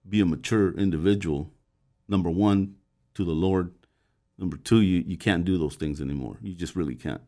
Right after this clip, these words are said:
And, and you gotta submit to his lord-, uh, his lordship and say, "That's not me anymore. I'm gonna look like a punk in a minute, but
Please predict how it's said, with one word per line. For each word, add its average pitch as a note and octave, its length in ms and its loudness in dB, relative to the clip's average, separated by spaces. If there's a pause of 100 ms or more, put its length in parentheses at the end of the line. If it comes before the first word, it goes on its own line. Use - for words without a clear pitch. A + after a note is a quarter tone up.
(720)
And, E2+ 540 0 (440)
and F#2+ 140 0
you F#2+ 60 2
gotta F2 200 2
submit E2 580 -2 (880)
to F#2 120 -2
his D#2 200 -4
lord-, F2+ 440 0 (100)
uh, E2+ 120 -6
his D#2+ 280 -8
lordship F#2 520 -2 (540)
and F2 140 -6
say, D#2 300 0 (120)
"That's E2+ 200 -6
not C#2 160 -4
me G2 160 -2
anymore. A1 420 -10 (580)
I'm G2 120 0
gonna F#2+ 160 4
look F#2 180 0
like D#2+ 160 -4
a - 60 -6
punk C3 300 -4
in D2 100 -2
a D2 40 -2
minute, G#2 340 -2 (1000)
but D#2+ 320 -2